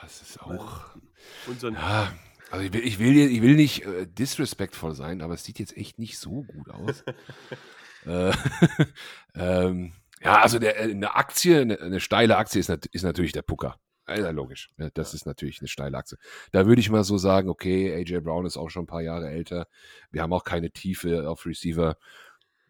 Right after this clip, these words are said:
Speaker 1: Wü-, wü-, wü-, würde ich mir gut gefallen lassen, so ein Puka. <laughs>
Speaker 2: Okay. Kann ich verstehen.
Speaker 1: Ja.
Speaker 2: <laughs> Ähm, ja, dann noch dein Tipp fürs Spiel. Wie geht's aus? Was erwartest du für ein Spiel?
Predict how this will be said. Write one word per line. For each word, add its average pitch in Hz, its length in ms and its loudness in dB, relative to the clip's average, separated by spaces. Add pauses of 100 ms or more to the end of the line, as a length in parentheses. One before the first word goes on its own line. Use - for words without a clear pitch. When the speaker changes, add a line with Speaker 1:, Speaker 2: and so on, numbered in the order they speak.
(1500)
Speaker 1:
Wü-, 107 260 -6
wü-, 120 200 0
wü-, 127 160 4
würde 143 140 6
ich 143 80 8
mir 123 100 8
gut 165 380 6
gefallen 92 340 0
lassen, 82 240 -6
so 76 80 -10
ein 76 80 -8
Puka. 73 340 -8 (260)
<laughs> - 260 -10
Speaker 2:
Okay. - 280 -10 (420)
Kann 160 160 6
ich 208 100 -4
verstehen. 107 400 -2 (420)
Speaker 1:
Ja. 87 180 -6 (300)
Speaker 2:
<laughs> - 320 -20
Ähm, 113 580 0 (300)
ja, 127 340 2
dann 127 520 -6
noch 165 100 -2
dein 151 180 -4
Tipp 180 180 -6
fürs 135 160 -12
Spiel. 156 340 -12
Wie 147 80 -16
geht's 151 180 -10
aus? 143 460 -8 (680)
Was 131 180 -12
erwartest 120 400 -6
du 139 60 -12
für 151 140 -10
ein 147 80 -10
Spiel? 151 320 -14